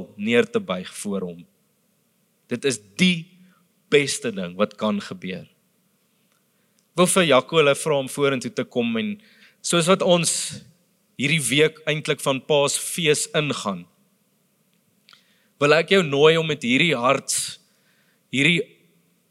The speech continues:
hartsattitude te kom na die kruis, te kom na die opstanding. Om te sê, "Here, nie my wil nie, U wil."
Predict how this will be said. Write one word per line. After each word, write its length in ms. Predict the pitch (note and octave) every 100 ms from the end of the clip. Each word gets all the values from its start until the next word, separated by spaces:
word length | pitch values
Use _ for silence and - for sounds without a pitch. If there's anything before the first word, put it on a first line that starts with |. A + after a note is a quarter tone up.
| _
hartsattitude 1040 | A2+ D#3 D#3+ - E3 D#3+ D#3 - B2+ G#2+ -
te 80 | C3
kom 380 | - C#3+ A2+ G2 - _
na 140 | A#2 A#2+
die 100 | A#2
kruis, 600 | - A#2+ G2 F2+ - - _ _ _
te 60 | C#3+
kom 400 | - D3+ C3+ B2 G#2
na 120 | B2+
die 80 | B2+
opstanding. 680 | C3 A#2+ - A#2 G2+ F#2 F2+ - _ _ _ _ _ _ _ _ _ _ _ _ _ _ _
Om 160 | C#3
te 80 | D3+
sê, 480 | C#3+ - E3 A#2+ F#2
"Here, 420 | A2 D#3 D#3 F#2+ - _ _ _ _ _ _ _ _ _ _ _ _
nie 160 | - C3+
my 240 | C#3+ A2+
wil 260 | G#2 F#2+ F#2
nie, 220 | E2 E2+ - _ _ _ _ _ _ _ _ _ _ _
U 140 | C#3+ C3+
wil." 300 | G2+ F#2